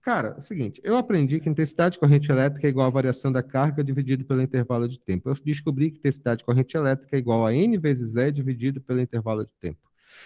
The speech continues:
A pergunta do problema é, pelo amor de Deus, qual é o número de elétrons? O problema é que eu não tenho a intensidade de corrente elétrica. Perceberam esse problema? Regra do goleiro Bruno?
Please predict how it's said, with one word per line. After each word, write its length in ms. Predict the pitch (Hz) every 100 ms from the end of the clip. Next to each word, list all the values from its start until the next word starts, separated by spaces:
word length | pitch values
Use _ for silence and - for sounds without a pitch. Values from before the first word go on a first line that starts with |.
| -
A 100 | 151
pergunta 380 | 170 180 220 220
do 100 | 190
problema 520 | 165 139 131 175 151
é, 40 | 117
pelo 280 | - 190
amor 280 | 160 170 185
de 80 | 185
Deus, 340 | 143 139 135
qual 280 | - - 160
é 100 | 160
o 60 | 165
número 260 | 160 160
de 80 | 160
elétrons? 400 | 165 135 120 107
O 80 | 117
problema 560 | 170 190 131 147 98 - _ -
é 40 |
que 120 | 101
eu 40 | 143
não 120 | 175
tenho 260 | 135 123 123
a 80 |
intensidade 840 | 120 - 143 - 170 147 220 180 139
de 140 | 120
corrente 340 | - 110 104
elétrica. 320 | 95 80 - -
Perceberam 440 | 147 147 139 175
esse 120 | 175
problema? 460 | - 135 160 190 160 _ _ _ _ _ _ _ _ _ _ _ _ _ -
Regra 280 | 170 226
do 60 | 233
goleiro 260 | 214 208 202
Bruno? 580 | 269 311 311 - -